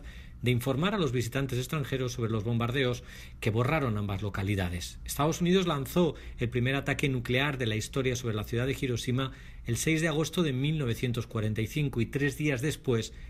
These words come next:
lanzó una segunda bomba atómica sobre Nagasaki. El año pasado,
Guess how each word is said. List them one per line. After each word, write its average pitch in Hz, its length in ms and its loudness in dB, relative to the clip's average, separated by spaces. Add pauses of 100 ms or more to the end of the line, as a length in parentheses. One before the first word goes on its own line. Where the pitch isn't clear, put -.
lanzó 123 320 0
una 175 160 2
segunda 143 400 0
bomba 120 240 0
atómica 110 420 -2
sobre 101 240 -4
Nagasaki. 104 640 -4 (480)
El 139 100 6
año 175 160 4
pasado, 180 440 2